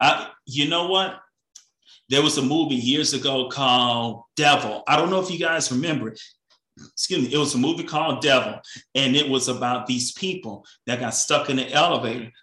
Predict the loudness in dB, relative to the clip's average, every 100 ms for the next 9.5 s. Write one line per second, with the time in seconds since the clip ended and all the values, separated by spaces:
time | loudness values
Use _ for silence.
0 | _ -12 0 4 4 2 -2 -4 -4 -2
1 | 0 0 -2 -4 -4 -2 -2 -4 -8 -14
2 | _ _ _ _ _ -20 _ 0 2 2
3 | 0 0 0 0 0 0 2 0 2 2
4 | 0 0 -2 -2 -2 -2 -2 -2 0 -2
5 | -2 -6 -14 -20 _ _ 2 2 2 -2
6 | -6 -12 -4 0 2 2 2 2 2 0
7 | 0 2 2 0 -4 -12 -8 -2 0 0
8 | -6 -18 _ -4 -2 0 0 2 2 0
9 | 0 2 2 0 -6